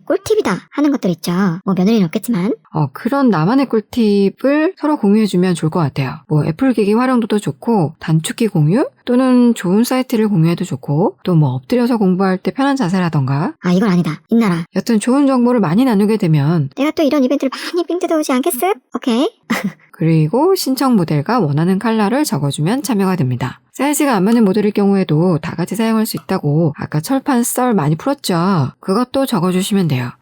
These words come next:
Speaker 1: 예를 들어 "제 기기는 해당되지 않는 모델이라서 철판이 필요합니다" 라고 덧붙여주시면 같이 보내주신다고 하니까 해당되지 않는 기기들도 다 참여하실 수 있습니다.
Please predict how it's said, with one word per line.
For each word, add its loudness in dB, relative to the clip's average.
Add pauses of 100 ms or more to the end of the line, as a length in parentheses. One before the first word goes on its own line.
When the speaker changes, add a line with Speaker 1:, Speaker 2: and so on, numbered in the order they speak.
Speaker 1:
예를 0
들어 -2 (160)
"제 0
기기는 2
해당되지 0
않는 4
모델이라서 2
철판이 -2
필요합니다" 0 (200)
라고 0
덧붙여주시면 -2
같이 -4
보내주신다고 0
하니까 0
해당되지 0
않는 2
기기들도 0
다 -10
참여하실 -2
수 -4
있습니다. -2